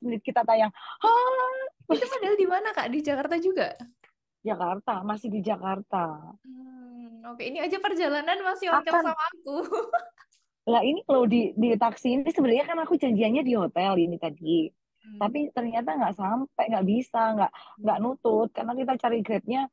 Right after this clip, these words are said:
Speaker 1: kelamaan gitu. Terus mbaknya bilang, "Mbak, lima menit lagi."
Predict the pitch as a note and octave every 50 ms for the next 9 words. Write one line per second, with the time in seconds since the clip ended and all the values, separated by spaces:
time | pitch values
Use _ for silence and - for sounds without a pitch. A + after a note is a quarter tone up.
0 | _ _ _ - A#3 G#3 G#3 G#3 A3 A3+ - - B3 B3 B3 B3 B3 B3 B3 A#3+
1 | A3+ G3+ G3 G3+ - - _ - G3+ G3+ G3 G3 G3 F#3+ F#3+ F#3+ F#3+ G#3+ - _
2 | _ _ _ _ _ - A3+ - B3 G#3+ - - A#3 B3 A3 G3+ G#3+ G#3 G3+ G3
3 | - _ _ _ _ _ - - G3+ G#3+ B3+ - - A#3 A#3 A3+ A#3 A3+ A3+ A3+
4 | A3+ - C4 B3 A#3 - - C4 G#3